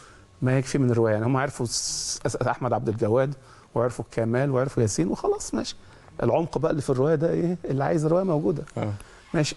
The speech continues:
Speaker 1: آه، انا برضو مش، مش هتدخل كتير، يعني لو الروايه
Speaker 2: مم.
Speaker 1: ليا اتحولت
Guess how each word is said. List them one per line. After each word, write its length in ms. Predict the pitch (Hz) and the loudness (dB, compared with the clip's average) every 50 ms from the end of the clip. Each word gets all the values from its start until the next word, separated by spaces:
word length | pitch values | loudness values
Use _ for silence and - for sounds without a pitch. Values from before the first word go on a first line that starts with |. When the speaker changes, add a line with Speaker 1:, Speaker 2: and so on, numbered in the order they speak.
| - - | 0 2
Speaker 1:
آه، 280 | 156 156 156 160 - 196 | 4 4 4 4 2 2
انا 100 | 226 240 | 0 0
برضو 240 | 226 240 269 381 | 0 0 0 0
مش، 260 | 294 240 - - - 165 | 0 0 -2 -2 -2 -2
مش 200 | 151 - - - | -2 -2 -2 -4
هتدخل 320 | 139 160 226 - - - | -2 -2 -2 -2 -4 -6
كتير، 300 | - - 277 240 190 135 | -4 -2 -2 0 0 0
يعني 140 | 104 110 113 | 0 0 0
لو 120 | 117 117 | 2 2
الروايه 240 | 113 120 135 160 165 | 2 4 4 2 2
Speaker 2:
مم. 40 | 156 | 2
Speaker 1:
ليا 120 | 165 175 | 2 0
اتحولت 520 | 160 - - 117 127 147 170 185 180 - | -2 -2 -2 -2 0 0 0 -2 -4 -6